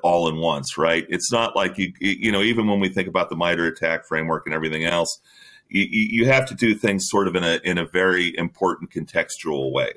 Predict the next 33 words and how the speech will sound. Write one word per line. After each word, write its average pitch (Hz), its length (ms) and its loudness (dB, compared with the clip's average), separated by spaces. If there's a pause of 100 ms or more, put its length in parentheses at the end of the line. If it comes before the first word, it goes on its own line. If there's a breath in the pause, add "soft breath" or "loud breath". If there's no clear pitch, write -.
Like 71 240 -6
you, 82 280 0 (340 soft breath)
you 92 160 0
have 113 240 2
to 107 100 0
understand 92 840 0
that 82 160 -2
your, 82 500 2 (240 loud breath)
your 92 180 2
configurations 85 960 -2
are 80 160 2
on 80 240 0
time. 78 540 -2 (220 soft breath)
You 80 120 -4
have 95 180 0
to 95 80 0
understand 85 640 0
how 82 220 0
a 78 40 0
specific - 640 -4
breach 82 400 -2
goes. 73 440 -2 (300 soft breath)
So 101 640 4
I, 92 220 2
I, 92 120 0 (120)
I 101 40 0
think 139 300 0
that 117 120 -4
you 104 140 2
have 107 200 4
to - 60 -8
do 101 200 0
that 90 220 4